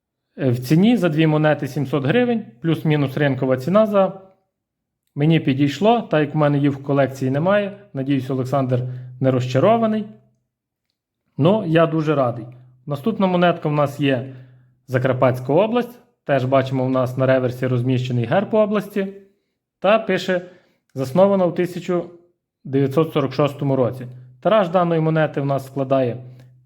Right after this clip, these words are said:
теж тридцять тисяч примірників. Та монета введена в обіг у нас чотирнадцятого січня дві тисячі шістнадцятого року. І, звісно, також належить до монети серії області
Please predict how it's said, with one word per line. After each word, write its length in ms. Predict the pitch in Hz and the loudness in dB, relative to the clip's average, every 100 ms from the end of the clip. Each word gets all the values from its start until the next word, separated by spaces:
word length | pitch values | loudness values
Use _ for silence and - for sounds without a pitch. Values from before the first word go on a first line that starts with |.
| _ _ _ _ _ _ _ _ _ _ _ - | _ _ _ _ _ _ _ _ _ _ _ 2
теж 220 | 131 123 | 2 2
тридцять 400 | 143 135 131 127 | 2 2 0 -2
тисяч 280 | 135 131 123 | -2 -2 -4
примірників. 720 | 131 151 226 262 254 262 240 - _ _ | -2 2 2 2 -2 -4 -6 -18 _ _
Та 120 | 147 | -4
монета 380 | 139 143 143 143 | 0 2 2 2
введена 420 | 131 135 127 131 | 2 0 0 -2
в 120 | 131 | 0
обіг 260 | 196 226 226 | 0 0 -2
у 40 | 180 | -2
нас 160 | 165 | -4
чотирнадцятого 960 | - 131 143 143 139 - - 123 120 - - _ _ _ | -4 -6 -2 0 -2 -4 -2 0 0 -2 -14 _ _ _
січня 400 | - 156 151 131 | 0 0 2 0
дві 160 | 131 | -2
тисячі 420 | 131 143 - - | 0 -4 -4 -6
шістнадцятого 720 | 127 131 - 135 127 - 117 127 | -4 -4 0 0 -2 -2 -2 2
року. 440 | 196 226 254 - - _ _ _ _ _ _ _ _ _ _ _ _ _ - - - _ | 2 0 -4 -6 -20 _ _ _ _ _ _ _ _ _ _ _ _ _ -14 -14 -20 _
І, 260 | 208 233 262 | 0 2 2
звісно, 400 | 143 135 208 220 | -2 2 2 2
також 320 | 180 165 170 151 | 0 4 4 4
належить 440 | 143 165 180 160 | 2 2 2 -2
до 80 | 143 | -2
монети 360 | 139 143 - | 0 0 -2
серії 640 | 143 135 131 131 139 135 - _ _ _ _ _ | -2 0 2 0 -2 -10 -20 _ _ _ _ _
області 560 | - 135 131 127 131 131 | -2 2 2 0 -2 -2